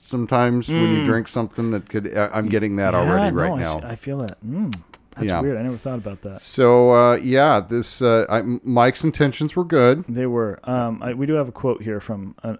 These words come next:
Speaker 2: uh, someone we do love.
Speaker 1: So, yeah, um,
Speaker 2: <laughs>
Speaker 1: we were looking up how to pronounce Lagavulin.
Speaker 2: Yes.
Speaker 1: And, uh,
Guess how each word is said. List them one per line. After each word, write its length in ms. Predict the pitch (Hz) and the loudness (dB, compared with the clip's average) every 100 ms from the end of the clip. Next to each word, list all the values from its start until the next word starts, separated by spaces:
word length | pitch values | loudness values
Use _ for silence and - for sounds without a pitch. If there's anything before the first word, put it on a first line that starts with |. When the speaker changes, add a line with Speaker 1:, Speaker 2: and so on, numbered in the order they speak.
| - | -12
Speaker 2:
uh, 320 | - 101 - - | -12 -12 -12 -10
someone 340 | 123 110 107 | -6 -6 -6
we 80 | 107 | -4
do 120 | 117 | -4
love. 320 | 117 110 98 | -2 -2 -2
Speaker 1:
So, 260 | 165 160 165 | 4 6 6
yeah, 420 | 170 165 135 120 | 6 8 8 6
um, 440 | 139 139 139 139 135 | 4 6 6 4 2
Speaker 2:
<laughs> 60 | 147 | 2
Speaker 1:
we 140 | 165 | 4
were 160 | 190 175 | 6 6
looking 320 | 160 165 147 | 6 6 4
up 140 | 135 143 | 4 6
how 140 | 127 | 4
to 200 | - 127 | 2 -4
pronounce 640 | - 123 131 135 131 - - _ - | -2 0 4 4 2 -8 -12 _ -12
Lagavulin. 880 | 117 107 104 110 101 107 104 101 165 160 | -6 0 2 2 2 2 2 2 0 -2
Speaker 2:
Yes. 480 | 139 123 - - - 107 | -4 -4 -4 -18 -8 0
Speaker 1:
And, 440 | 110 107 104 101 | 2 2 0 2
uh, 360 | 104 101 98 | 2 4 2